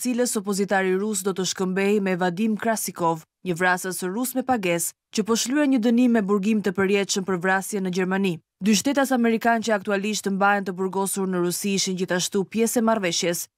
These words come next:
deklaroi Pevçik, duke shtuar se negociatat ishin në fazën finale më pesëmbëdhjetë shkurt. Por të nesërmen Navalny ndërroi jetën në qelinë e tij në koloninë penale të Siberisë,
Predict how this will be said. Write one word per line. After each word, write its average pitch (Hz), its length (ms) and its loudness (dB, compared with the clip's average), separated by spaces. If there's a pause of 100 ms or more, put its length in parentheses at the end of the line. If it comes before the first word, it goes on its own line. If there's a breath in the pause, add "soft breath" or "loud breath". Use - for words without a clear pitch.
deklaroi 190 480 2
Pevçik, 175 640 -2 (180)
duke 180 240 0
shtuar 202 320 2
se 185 160 -2
negociatat 196 720 0
ishin 240 320 0
në 196 80 0
fazën 214 400 0
finale 185 400 0
më 180 240 -4
pesëmbëdhjetë 202 560 -2
shkurt. 180 400 -2 (200)
Por 226 160 6
të 226 140 0
nesërmen 262 420 0
Navalny 233 400 4
ndërroi 214 460 0
jetën 202 240 0
në 202 100 0
qelinë 196 320 0
e 180 80 0
tij 208 220 -2
në 190 100 2
koloninë 196 440 2
penale 190 440 2
të 185 80 -6
Siberisë, 185 640 -2